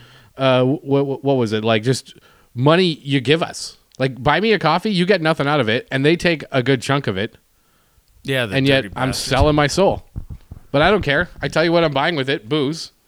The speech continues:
Speaker 1: And if you wanna give me money for booze, I'm not gonna say no. GoFundMe is the same thing. It's just a place for people to chill and hand money over to you.
Speaker 2: Yeah, and considering that if, uh, you do end up going to watch the Kings, you know they're gonna get their ass beat and probably swept,
Speaker 1: Mm-hmm,
Speaker 2: and you're
Speaker 1: mm-hmm.
Speaker 2: gonna be in a state of mind where you'll wanna get,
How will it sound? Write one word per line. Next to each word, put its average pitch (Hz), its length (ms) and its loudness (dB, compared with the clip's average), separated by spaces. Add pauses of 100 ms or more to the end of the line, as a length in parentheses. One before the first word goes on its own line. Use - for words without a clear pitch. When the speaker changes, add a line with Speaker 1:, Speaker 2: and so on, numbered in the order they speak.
(680)
Speaker 1:
And 127 440 -4
if 120 180 -12
you 131 100 -4
wanna 143 140 0
give 135 160 2
me 143 60 2
money 143 200 2
for 127 120 -4
booze, 143 240 0
I'm 127 60 -2
not 131 100 -2
gonna 120 140 -6
say 117 180 -4
no. 135 240 -4 (320)
GoFundMe 196 320 0
is 202 80 0
the 190 80 0
same 208 200 -2
thing. 202 260 -2
It's 139 140 -4
just 156 140 -8
a 151 40 -4
place 175 240 -2
for 170 120 -8
people 170 260 -6
to 160 40 -4
chill 190 360 2
and 165 160 -2 (1080)
hand 175 360 0
money 190 260 2
over 120 200 -2
to 127 120 -8
you. 113 180 -4 (800)
Speaker 2:
Yeah, 156 380 2
and 135 280 0
considering 143 600 2
that 127 260 0
if, 123 260 -8
uh, 117 300 0
you 113 160 -4
do 143 240 2
end 139 120 2
up 123 120 0
going 127 280 0
to 120 40 0
watch 123 300 0
the 101 100 -8
Kings, 127 420 -2
you 107 60 -4
know 120 160 -2
they're 127 100 -2
gonna 117 200 -4
get 113 160 -4
their 98 120 -4
ass 127 280 -2
beat 110 260 0
and - 100 -6
probably 120 320 0
swept, 123 560 0
Speaker 1:
Mm-hmm, - 340 -10
Speaker 2:
and 120 320 0
you're 123 80 -2
Speaker 1:
mm-hmm. - 60 -2
Speaker 2:
gonna 127 120 0
be 131 120 2
in 120 60 0
a 107 60 -2
state 123 300 0
of 113 80 -2
mind 127 240 0
where 135 100 -2
you'll 135 180 0
wanna 175 240 2
get, 113 220 -6